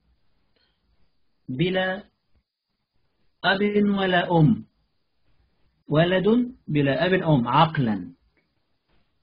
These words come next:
ماليش دعوة بالواقع، عقلاً، عقلاً، هم، عقلاً بلا أب ولا أم،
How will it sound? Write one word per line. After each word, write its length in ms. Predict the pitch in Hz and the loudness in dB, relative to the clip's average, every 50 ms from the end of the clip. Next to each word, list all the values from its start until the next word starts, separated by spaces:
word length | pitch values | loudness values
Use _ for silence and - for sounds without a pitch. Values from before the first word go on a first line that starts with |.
| _ _ _ _ _ _ _ _ - | _ _ _ _ _ _ _ _ -12
ماليش 260 | 120 127 139 143 143 139 | -6 -4 -4 -2 -2 -2
دعوة 260 | 165 160 151 156 147 | 0 0 0 2 2
بالواقع، 520 | 147 143 147 156 156 147 - - - - _ - | 0 2 2 2 2 2 0 -4 -14 -18 _ -8
عقلاً، 840 | 123 127 151 160 160 156 - 147 135 139 139 139 139 131 110 90 - - _ _ _ _ _ _ _ _ _ _ _ _ _ _ _ _ _ _ _ _ _ _ _ _ - | 0 2 2 2 2 0 -2 -2 0 0 2 2 2 2 2 0 -4 -12 _ _ _ _ _ _ _ _ _ _ _ _ _ _ _ _ _ _ _ _ _ _ _ _ -12
عقلاً، 1040 | 113 113 127 139 147 151 - - 131 127 127 131 135 139 139 135 120 104 92 80 - _ _ _ _ _ _ _ _ _ _ _ _ _ _ _ _ _ _ _ - | -6 -2 -2 -2 -2 -2 -4 -6 -4 -2 0 0 0 0 0 0 0 -2 -4 -8 -18 _ _ _ _ _ _ _ _ _ _ _ _ _ _ _ _ _ _ _ -4
هم، 240 | 135 131 123 110 - _ _ _ _ _ _ _ _ _ _ _ _ _ _ _ _ _ _ _ _ - | -2 -2 -2 -4 -6 _ _ _ _ _ _ _ _ _ _ _ _ _ _ _ _ _ _ _ _ -14
عقلاً 720 | - 123 135 135 - - - 117 120 131 135 127 110 90 - _ _ _ _ _ _ _ _ _ _ _ _ _ _ _ _ _ _ _ _ _ _ _ _ - | -8 -4 -4 -4 -4 -8 -8 -4 -2 0 2 2 0 -2 -8 _ _ _ _ _ _ _ _ _ _ _ _ _ _ _ _ _ _ _ _ _ _ _ _ -6
بلا 340 | 135 131 131 135 131 147 160 | -2 0 0 0 -2 -2 -2
أب 80 | 165 175 | -2 0
ولا 360 | 170 160 147 139 131 131 139 | 2 2 2 2 -2 -4 -4
أم، 180 | 120 104 101 | -6 -8 -8